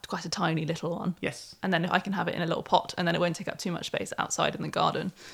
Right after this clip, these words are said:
Speaker 1: And hopefully if I can keep it alive for a year, it'll be a little bit bigger for next year.
Speaker 2: Yeah.
Speaker 1: And then also, people, if you're gonna buy one, um, I'd say, you know, hit up your local garden centre. Do some research. Buy locally.
Speaker 2: Buy as locally as you can,
Speaker 1: Don't
Speaker 2: like,
Speaker 1: go
Speaker 2: not
Speaker 1: to,
Speaker 2: even just
Speaker 1: yeah.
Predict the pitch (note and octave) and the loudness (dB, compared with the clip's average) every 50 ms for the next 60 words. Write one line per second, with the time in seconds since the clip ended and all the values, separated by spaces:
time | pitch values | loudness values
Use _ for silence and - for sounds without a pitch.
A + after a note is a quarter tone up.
0 | - - - - - F#3 G3+ G#3 - - - D#3 C#3 - E3 D#3+ D#3+ E3 - F3 | -18 -20 -8 -4 0 4 6 6 6 6 6 4 4 4 4 2 0 0 0 0
1 | D#3+ D#3 D#3+ D#3+ D#3+ D#3 D#3+ - - D#3 - - D#3 - - - - - E3 E3 | 2 4 6 6 6 6 4 2 0 2 2 4 4 4 4 2 2 2 0 2
2 | F3 F#3+ - - F#3 - - - F3+ F3 G#3 F#3+ F#3 - - - - - A3 G#3+ | 2 2 0 2 0 -2 0 0 -2 -2 -2 -4 -6 -8 -12 -12 -8 -6 -4 -2
3 | - F#3+ F#3 G3 G3 G3+ G3+ F#3 E3+ D3 C3 A#2+ - - - - - - - - | 2 6 8 8 8 8 6 4 2 0 -4 -6 -10 -14 -20 -20 -20 -20 -20 -20
4 | - - _ - - - - - - - - A3 A3+ A3+ A#3 - C4+ C#4 A#3 - | -20 -20 _ -20 -20 -18 -16 -16 -4 2 2 4 4 4 2 2 2 0 0 2
5 | - D3 D3 - D#3+ E3 E3 - E3+ D#3+ - D#3+ D#3+ D#3+ - - - - A3 G#3+ | 0 0 0 0 -2 -4 -4 -4 -6 -4 -2 0 0 0 -2 -4 -4 -2 0 2
6 | G3+ - F3+ F#3 F3+ E3+ - - - F3+ F#3+ - - - - - - - _ - | 4 6 8 8 8 6 4 2 0 0 -2 -4 -6 -12 -20 -20 -20 -12 _ 0
7 | G3+ A#3 A#3+ A#3+ A#3+ B3 A#3 - - _ _ _ _ _ _ - - - _ - | 2 4 4 4 4 2 -2 -4 -8 _ _ _ _ _ _ -20 -20 -8 _ 0
8 | B3+ D4+ F4 F4+ - - E4+ E4 D#4+ D#4 C#4 B3 - - _ _ _ - - C4+ | 2 2 2 2 0 0 2 4 4 4 4 2 0 -4 _ _ _ -6 -4 -2
9 | B3+ A#3 C4 C4+ - C4+ - B3 B3 B3 B3 A#3 A#3+ A3+ - A#3 A#3 A#3 A3 F#3+ | 0 0 2 2 2 0 0 0 -2 -2 -2 -2 -2 0 2 4 4 4 4 2
10 | F#3 F#3 - - - - - - - - - - - - A#3 A3+ - A#3 A3 A3 | 0 0 0 -2 -4 -2 -2 -4 -4 -4 -6 -10 -4 -2 0 0 2 2 4 4
11 | A3+ G#3 - - D2+ - - - - - - _ _ _ - G#3+ A3+ A#3 A3+ A3 | 4 4 4 4 2 2 2 -2 -4 -6 -8 _ _ _ 4 6 6 8 8 8
12 | G#3 G#3 G#3 - - - - - - - - - - - G#3 G#3+ F#3 F3+ G3 F#3+ | 6 4 4 0 -4 -4 -4 -6 -8 -10 -14 -6 2 6 6 8 10 12 12 12
13 | D3+ E3 D#3+ D3 C#3+ D3 - F3 C#3+ C#3 C3+ B2+ - - B2 A#3 - - A3+ C#3 | 12 12 10 10 8 8 6 6 8 8 8 8 8 8 8 8 8 6 6 6
14 | C3+ B2+ - A#2+ - D#3 | 6 6 6 6 6 6